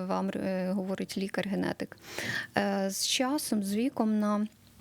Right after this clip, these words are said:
наших статевих клітинах залишаються всі відбитки, всі негативні наслідки нашого життя, нашого способу життя, х-,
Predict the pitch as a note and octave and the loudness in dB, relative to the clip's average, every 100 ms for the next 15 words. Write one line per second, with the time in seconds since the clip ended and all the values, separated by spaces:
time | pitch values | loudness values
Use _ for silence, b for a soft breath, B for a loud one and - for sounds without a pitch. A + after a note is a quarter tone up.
0 | - - - - C4 A#3 G#3+ - G#3 A3 | -20 -20 -4 4 4 4 0 -2 0 0
1 | G#3 - A3 - D4 A#3+ A3+ G#3 G#3 A3+ | 0 0 -2 4 4 6 2 0 0 2
2 | A3+ G#3+ G3+ - A3 G3+ - G#3 - G#3 | 2 0 -2 -2 -2 0 0 0 -2 -4
3 | - A#3+ A#3 A3 A3 - A3+ A#3 G#3 G#3 | -2 2 2 4 2 2 0 2 2 2
4 | G#3 - G3+ - G#3 G#3+ A3 G3+ G#3 B | 0 -2 -4 -2 0 0 0 0 0 B
5 | B B B F#3+ F#3+ - G#3 G3+ G3 F#3+ | B B B -2 -2 0 2 4 2 2
6 | G3 G3+ - F#3+ G3+ F3+ F3+ F#3 F#3+ - | 0 0 -2 -4 -2 0 0 0 -2 -2
7 | - G#3+ - F#3+ F#3 F#3 - F#3+ F#3 F3+ | -2 -2 0 -2 -2 -4 -2 0 0 0
8 | F#3 - | -2 -2